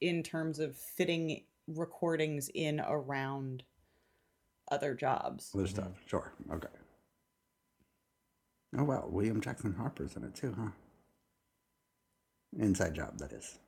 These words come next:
Speaker 2: Huh.
Speaker 1: <laughs>
Speaker 2: All right. Well, that was all I wanted to say about animation this week. I just wanted to
Speaker 1: Say that you
Speaker 2: say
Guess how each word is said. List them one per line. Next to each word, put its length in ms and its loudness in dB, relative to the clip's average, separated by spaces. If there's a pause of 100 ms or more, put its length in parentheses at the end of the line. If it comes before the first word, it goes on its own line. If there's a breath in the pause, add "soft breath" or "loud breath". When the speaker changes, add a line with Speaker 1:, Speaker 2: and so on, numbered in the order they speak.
(1200 loud breath)
Speaker 2:
Huh. 140 10
Speaker 1:
<laughs> 1200 -4
Speaker 2:
All 100 12
right. 240 12
Well, 160 8
that 240 10
was 380 4 (260)
all 180 12
I 80 10
wanted 220 8
to 60 6
say 240 6
about 360 2 (340)
animation 540 8
this 200 2
week. 240 4
I 80 2
just 200 -2
wanted 180 4
to 120 0 (2500 soft breath)
Speaker 1:
Say 280 10
that 140 4
you 100 4
Speaker 2:
say 100 10